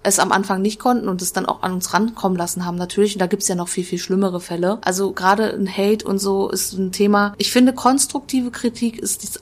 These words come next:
das eine, aber Beleidigungen und, ähm,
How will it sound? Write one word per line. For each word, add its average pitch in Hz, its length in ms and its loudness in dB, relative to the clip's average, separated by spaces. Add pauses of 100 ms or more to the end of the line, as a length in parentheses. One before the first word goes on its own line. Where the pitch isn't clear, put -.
das 190 200 -2
eine, 254 500 4
aber 196 200 0
Beleidigungen 220 1000 2
und, 190 380 -2
ähm, 180 340 -2